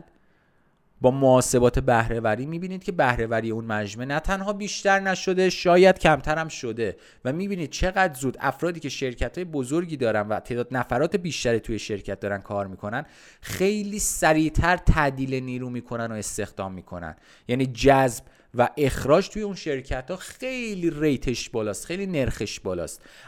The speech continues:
اما توی شرکت‌های کوچیک که تعداد افراد کمتری اونجا حضور دارن،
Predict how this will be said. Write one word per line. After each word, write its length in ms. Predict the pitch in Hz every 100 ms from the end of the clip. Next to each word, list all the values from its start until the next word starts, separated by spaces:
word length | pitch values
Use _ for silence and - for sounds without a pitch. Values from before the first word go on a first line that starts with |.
| -
اما 140 | 220
توی 180 | 247 240
شرکت‌های 480 | - 180 170 156 247
کوچیک 300 | - 160 139
که 80 | 139
تعداد 280 | 143 135
افراد 320 | 135 127 196 202
کمتری 500 | - 131 120 175 214
اونجا 380 | 139 123 113 - _ _
حضور 360 | 131 120 123 120
دارن، 520 | 117 113 120 151 202